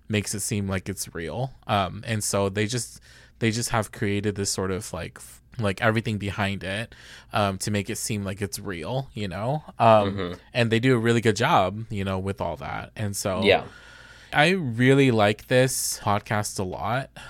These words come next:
Speaker 1: um, and, and I recommend it to a lot of people, but it does have kind of, like, a little bit of the same sins as the last one, where there's just so many different threads, you know what I mean?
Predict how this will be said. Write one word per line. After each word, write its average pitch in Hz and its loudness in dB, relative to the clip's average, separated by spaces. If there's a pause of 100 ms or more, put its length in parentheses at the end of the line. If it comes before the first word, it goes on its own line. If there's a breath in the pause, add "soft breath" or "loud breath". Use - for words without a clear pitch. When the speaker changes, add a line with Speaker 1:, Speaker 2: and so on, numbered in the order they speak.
(180 loud breath)
Speaker 1:
um, 95 0
and, 104 -2
and 110 -4
I 113 0
recommend 107 0
it 107 -4
to 98 -2
a - -4
lot 80 -8
of - -14
people, 131 -4
but 101 2 (320 soft breath)
it 127 0
does 170 2
have 127 0
kind 123 2
of, 117 -2
like, 104 -2
a 107 -2
little 107 0
bit 110 0
of 104 -2
the 123 -10
same 104 -4
sins 101 -4
as 98 -4
the 90 -8
last 101 -2
one, 107 -2
where 98 -4 (540 loud breath)
there's 131 2
just - -2
so 120 4
many 135 0
different 110 -2 (180)
threads, - -4
you 101 -6
know 98 -2
what 92 -6
I 90 -8
mean? 110 -8